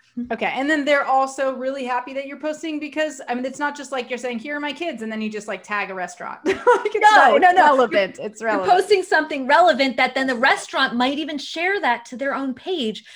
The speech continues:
Speaker 2: because you just made them look good to their audience. So it's, it, and then Facebook's like, "Whoa, everybody who, like, follows this one, go follow them too." It, it,
Speaker 1: Okay.
Speaker 2: there's, there's a lot of suggestions that happen in networks.
Speaker 1: Okay. And then you were gonna give a couple more of those besides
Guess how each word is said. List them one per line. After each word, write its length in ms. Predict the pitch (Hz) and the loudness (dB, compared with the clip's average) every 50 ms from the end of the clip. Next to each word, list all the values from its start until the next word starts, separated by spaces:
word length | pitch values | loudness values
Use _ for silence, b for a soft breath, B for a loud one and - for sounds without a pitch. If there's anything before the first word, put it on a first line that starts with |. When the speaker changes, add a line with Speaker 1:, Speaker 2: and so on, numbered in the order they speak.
| B B - | B B -8
Speaker 2:
because 340 | 277 262 - 277 247 208 | -8 -4 -4 -4 -4 -4
you 200 | 220 233 294 330 | -2 -2 -2 -2
just 240 | - 349 339 - - | -2 -4 -6 -6 -4
made 220 | 247 247 247 233 240 | -4 -2 -2 -2 -4
them 220 | 240 226 220 220 208 | -4 -4 -4 -4 -4
look 300 | 196 202 202 - - _ _ | -6 -8 -8 -10 -16 _ _
good 260 | - 196 190 190 185 - | -6 -4 -4 -4 -6 -8
to 100 | - 202 | -8 -6
their 260 | 185 233 285 349 330 | -4 0 0 2 2
audience. 540 | 254 202 185 185 185 - - - _ - B B B B B | 2 0 -2 -4 -8 -14 -20 -20 _ -20 B B B B B
So 380 | _ - - 226 214 202 190 190 - | _ -8 -4 -2 -2 0 -2 -2 -2
it's, 280 | - 240 240 - - - - | -2 -4 -4 -6 -14 -10 -8
it, 240 | 240 262 254 - _ _ _ _ - | -8 -8 -8 -10 _ _ _ _ 0
and 160 | 277 277 277 | 2 2 2
then 120 | 285 277 269 | 2 2 2
Facebook's 340 | 320 302 311 - 285 247 - | 0 -2 -4 -4 -4 0 0
like, 140 | 254 233 | 0 0
"Whoa, 580 | 214 233 302 359 370 330 302 285 285 294 370 370 B B B B B _ _ _ _ _ - | 2 4 6 6 6 6 6 6 6 6 4 2 B B B B B _ _ _ _ _ 0
everybody 360 | 254 285 339 330 320 320 392 | 2 2 2 2 4 4 4
who, 100 | 349 320 | 6 6
like, 180 | 294 269 240 226 | 6 4 4 2
follows 420 | - - - 247 226 226 240 254 247 | -2 -2 0 2 4 4 2 2 0
this 160 | 339 349 - | -2 -2 0
one, 200 | 302 294 294 302 | 2 2 4 4
go 140 | 269 277 302 | 4 4 2
follow 360 | - - 330 349 359 330 320 294 | 4 4 6 6 6 6 6 6
them 200 | 339 339 359 349 | 6 6 6 4
too." 320 | - - 392 370 330 247 - | 0 -2 0 2 2 2 2
It, 180 | - - - - | 0 -4 -6 -8
it, 140 | 269 233 226 - 190 | -8 -8 -6 -8 -10
Speaker 1:
Okay. 140 | - 233 247 | -6 -2 0
Speaker 2:
there's, 220 | 254 254 254 254 - | 2 2 2 0 -2
there's 120 | 254 247 220 | -6 -4 -2
a 60 | 233 | 0
lot 160 | 220 226 214 | 0 0 0
of 60 | 208 | -2
suggestions 600 | - - 220 - 208 190 185 - - 185 180 160 | -4 -8 -8 -6 -6 -6 -6 -8 -12 -14 -14 -12
that 100 | - - | -12 -12
happen 320 | 165 170 - - - - - _ - | -12 -12 -12 -14 -14 -18 -20 _ -14
in 80 | 190 | -12
networks. 320 | 185 - - - - - 202 | -10 -10 -12 -12 -10 -6 -4
Speaker 1:
Okay. 120 | 196 180 - | -4 -4 -4
And 180 | 214 233 240 | -4 -4 -4
then 180 | 247 240 233 233 | -2 -2 -4 -4
you 120 | 233 233 | -4 -4
were 80 | 233 233 | -4 -4
gonna 160 | 220 240 233 | -4 -4 -4
give 120 | 220 220 208 | -4 -6 -8
a 40 | |
couple 240 | 208 - 226 214 220 | -8 -8 -8 -8 -6
more 180 | 214 214 214 226 | -6 -6 -4 -4
of 60 | 233 | -4
those 360 | 262 285 320 339 - - _ _ _ _ - | -4 -4 -6 -6 -10 -16 _ _ _ _ -20
besides 540 | 220 214 226 214 214 208 202 - - _ | -14 -10 -8 -8 -8 -8 -12 -16 -20 _